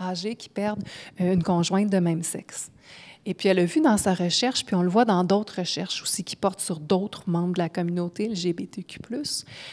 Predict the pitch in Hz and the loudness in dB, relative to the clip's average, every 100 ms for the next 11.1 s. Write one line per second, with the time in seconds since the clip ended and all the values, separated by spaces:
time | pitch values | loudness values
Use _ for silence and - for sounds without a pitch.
0 | - - 190 - 202 190 269 - - 190 | -18 -8 -6 2 2 6 4 2 2 2
1 | 190 196 180 - 220 247 254 180 175 175 | 2 -2 -6 -4 -6 -4 -4 -2 0 0
2 | 175 180 - 240 190 175 175 233 233 - | -2 -2 -4 -2 -2 -4 -6 -6 -6 -4
3 | 247 262 254 196 180 190 175 180 208 233 | -2 -2 0 -2 -2 0 0 0 0 0
4 | 202 180 185 185 190 262 - - - - | -2 -2 -2 -4 -6 -8 -14 -20 -20 -20
5 | - 208 214 - 240 - 240 233 440 254 | -4 0 2 2 0 2 2 2 4 6
6 | 185 185 208 220 190 190 190 240 247 - | 6 6 4 2 4 2 2 0 -4 -12
7 | - 185 185 185 190 196 175 185 202 196 | -4 0 2 2 0 -4 -4 0 0 0
8 | 175 170 165 180 196 180 175 165 175 180 | -2 -2 -2 -4 -4 -4 -4 -6 -8 -8
9 | 190 190 185 185 - 185 190 190 185 185 | -8 -6 -4 -6 -4 -4 -2 -2 -2 -4
10 | 180 202 - - 202 202 - 175 170 175 | -4 -6 -6 -6 -6 -6 -6 -4 -2 0
11 | 196 | 0